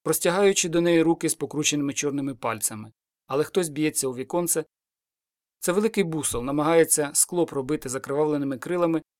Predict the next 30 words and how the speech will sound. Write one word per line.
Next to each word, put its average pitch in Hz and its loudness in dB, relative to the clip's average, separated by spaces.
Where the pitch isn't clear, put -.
та 165 2
скло 226 0
заростає 190 2
зеленим 170 2
мідяним 156 0
лушпинням. 110 -6
Хоче 165 2
рвонутись 175 2
Оксана 151 0
востаннє, 165 2
але 151 4
чує 220 2
позаду 165 0
голос 156 0
Одарки. 139 -6
"Не 202 -4
бійся, 170 -2
дівчино, 123 -6
з 147 -6
ним 202 0
тобі 175 -2
добре 170 2
буде". 117 -10
І - -16
стає 160 0
у 185 2
кімнаті 165 -2
чорно, 110 -6
тільки 160 -6
спека - -4